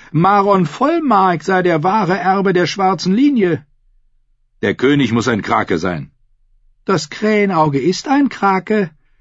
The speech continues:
Der ältere Bruder hat Vorrang vor dem jüngeren. Ascher beugte sich vor. Aber ich bin das leibliche Kind von König Ballon,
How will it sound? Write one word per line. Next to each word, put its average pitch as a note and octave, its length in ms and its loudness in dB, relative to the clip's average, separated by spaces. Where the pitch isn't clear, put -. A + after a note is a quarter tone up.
Der D3+ 160 0
ältere G3+ 380 2
Bruder G3 300 2
hat F3+ 120 -2
Vorrang B3 460 2
vor B3+ 120 2
dem G#3 160 2
jüngeren. E3+ 540 2
Ascher F2 320 -4
beugte D#2 260 -8
sich D#2 220 -14
vor. - 320 -8
Aber F3 340 -2
ich G#3 220 -4
bin G3 200 0
das D3+ 240 -2
leibliche F#3 640 0
Kind C#4+ 320 -2
von C4 260 -2
König C#3 420 0
Ballon, D3 360 2